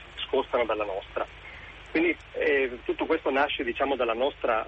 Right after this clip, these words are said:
propensione proprio all'ascolto della diversità. Eh, sentirsi confermati è un'esigenza probabilmente crescente nel nostro tempo, un'esigenza che abbiamo,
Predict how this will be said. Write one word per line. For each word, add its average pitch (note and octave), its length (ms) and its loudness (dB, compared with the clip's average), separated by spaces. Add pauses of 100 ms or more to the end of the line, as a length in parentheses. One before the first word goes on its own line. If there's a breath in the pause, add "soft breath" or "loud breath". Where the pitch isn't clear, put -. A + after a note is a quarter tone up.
propensione A#2 720 0
proprio A#2 680 2
all'ascolto A2 1040 0
della A#2 180 0
diversità. G#2+ 540 -2 (1040)
Eh, B2+ 400 2
sentirsi D#3+ 680 0
confermati D3+ 560 2
è - 20 2
un'esigenza C#3 500 0
probabilmente B2 640 0
crescente C3 480 0
nel D3 140 -2
nostro A#2 280 -4
tempo, B2 440 2
un'esigenza B2 500 -4
che A2+ 140 -2
abbiamo, A2+ 560 2